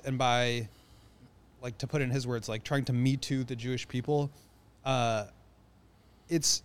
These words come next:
it's normalizing this kind of rhetoric, and that's why Kyrie did what he did. And so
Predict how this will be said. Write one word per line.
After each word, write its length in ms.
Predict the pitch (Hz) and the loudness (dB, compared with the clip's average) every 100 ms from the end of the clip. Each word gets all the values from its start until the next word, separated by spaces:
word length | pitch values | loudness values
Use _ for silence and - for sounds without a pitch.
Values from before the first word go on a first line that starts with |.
| - | -4
it's 200 | 156 143 | -2 2
normalizing 1080 | 131 135 147 160 160 160 156 170 165 165 165 131 127 | 4 4 4 4 4 4 2 -2 -4 -6 -10 -16 -4
this 220 | 139 - | 0 0
kind 420 | - 139 135 135 127 | -2 -2 -2 -2 -2
of 520 | 127 120 117 110 - - - | 0 2 0 -4 -12 -20 -8
rhetoric, 520 | 120 123 175 190 - - - - - - - | -4 4 4 4 -6 -18 -20 -20 -20 -20 0
and 460 | 139 135 127 123 113 | 4 4 4 0 4
that's 260 | 147 147 | 4 4
why 440 | 131 127 123 117 110 - | 4 6 6 4 -2 -4
Kyrie 600 | - 123 123 117 113 110 - - - | 0 2 2 0 -2 -4 -10 -20 -8
did 160 | 135 123 | -6 -4
what 140 | 117 | -4
he 80 | 107 | -4
did. 280 | 98 98 - - - - - | -6 -8 -10 -20 -20 -20 -8
And 140 | 139 139 | -2 4
so 420 | 156 143 127 127 | 6 6 4 0